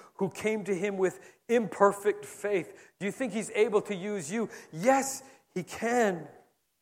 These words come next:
And, and notice, it requires something of us, though. And this is the very last thing. Oh, we still have four minutes. Verses forty-one through forty-two. Expect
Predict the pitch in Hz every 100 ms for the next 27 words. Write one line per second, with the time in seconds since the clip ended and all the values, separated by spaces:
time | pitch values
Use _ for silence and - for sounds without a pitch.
0 | _ _ 202 208 - - 220 220 247 285
1 | 226 - - - - 240 262 233 - -
2 | 254 302 302 226 - 240 240 240 214 196
3 | 196 185 - - 196 151 - - - 180
4 | 254 254 202 208 156 254 226 - 196 180
5 | 175 - 165 135 120 - _ _ _ _
6 | _ _ - 202 - 220 180 165 160 156
7 | 147 123 - _ _ _ _ _ _ _
8 | _ _ _ _ _ _ _ _ _ _
9 | _ _ _ _ _ _ 202 196 170 -
10 | 185 185 175 175 147 135 170 160 151 -
11 | 147 135 - _ 160 151 - - 214 208
12 | -